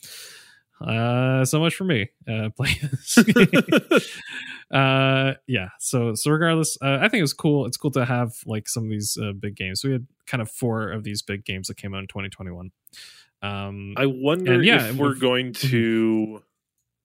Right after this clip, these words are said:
Speaker 2: I want, I'm, I'm guessing Arceus is going to fill our mainline Pokemon game for this year,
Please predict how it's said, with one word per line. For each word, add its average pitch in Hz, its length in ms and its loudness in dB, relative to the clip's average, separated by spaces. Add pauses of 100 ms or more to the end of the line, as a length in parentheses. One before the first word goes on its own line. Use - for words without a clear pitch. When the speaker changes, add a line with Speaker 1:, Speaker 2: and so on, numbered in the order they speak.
(1000)
Speaker 2:
I 139 40 2
want, 196 300 2
I'm, 151 420 0
I'm 151 180 0
guessing 170 480 2
Arceus 117 580 0
is 107 120 -6
going 104 260 -4
to - 100 -14
fill 104 480 0
our 98 440 -2
mainline 101 720 -6
Pokemon 101 540 -6
game 98 260 -6
for 95 160 -6
this 92 260 -6
year, 95 500 -6